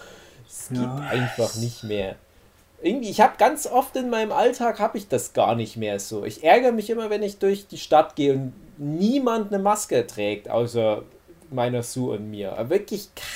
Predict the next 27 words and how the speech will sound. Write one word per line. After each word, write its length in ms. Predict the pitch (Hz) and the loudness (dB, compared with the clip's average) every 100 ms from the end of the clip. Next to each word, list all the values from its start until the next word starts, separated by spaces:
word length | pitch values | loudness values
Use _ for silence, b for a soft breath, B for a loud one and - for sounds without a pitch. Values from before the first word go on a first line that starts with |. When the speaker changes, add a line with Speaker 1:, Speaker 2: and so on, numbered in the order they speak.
| - | -8
Speaker 1:
keine 400 | 320 302 330 339 | -6 -2 -2 -2
Sau. 640 | 320 - 269 311 127 95 - b b b b | -4 -4 -2 0 0 -2 -6 b b b b
Es 160 | 160 | -8
ist 200 | 220 202 - | -8 -8 -6
ganz 320 | 311 311 - | -6 -6 -4
verrückt. 520 | 262 240 262 - - 156 | -2 0 0 -2 -6 -4
Also 180 | 170 | -2
ich 120 | 175 - | -2 0
sag 240 | 196 202 | -2 0
mal, 420 | 226 214 208 185 - _ _ _ _ - | 0 4 4 2 -6 _ _ _ _ 0
als 300 | 151 175 - | 2 2 0
das 240 | 131 - | -6 4
losging 560 | 175 294 311 - 196 170 | 6 8 4 2 2 4
mit 160 | 165 | 4
der 160 | 170 156 | 6 6
Maskenpflicht, 1000 | 160 202 - - 123 - 110 98 - - | 6 2 -2 -6 -8 -6 -4 -4 -6 -6
dass 200 | 113 - | -6 -4
die 180 | 139 127 | -4 -4
in, 400 | 117 131 123 117 - _ _ _ - | -2 -4 -4 -6 -16 _ _ _ 0
innerhalb 500 | 185 196 160 170 143 | 6 6 8 6 6
einer 240 | 160 151 | 6 4
Stadt 560 | - - 165 170 - - - - - _ _ _ _ _ _ | 0 4 4 4 -6 -20 -20 -20 -20 _ _ _ _ _ _
ausgedehnt 680 | 127 180 196 147 156 165 151 | 8 8 6 2 4 4 6
wurde 260 | 156 156 - | 6 6 6
auf 300 | 139 - 180 | 4 2 -4
überall, 760 | 196 180 - 139 165 117 - - _ _ _ _ _ _ _ _ - - b b b b b - | 2 4 6 6 6 6 0 -12 _ _ _ _ _ _ _ _ -20 -20 b b b b b -8
ähm, 540 | 127 131 127 123 120 | -4 -2 0 -2 -4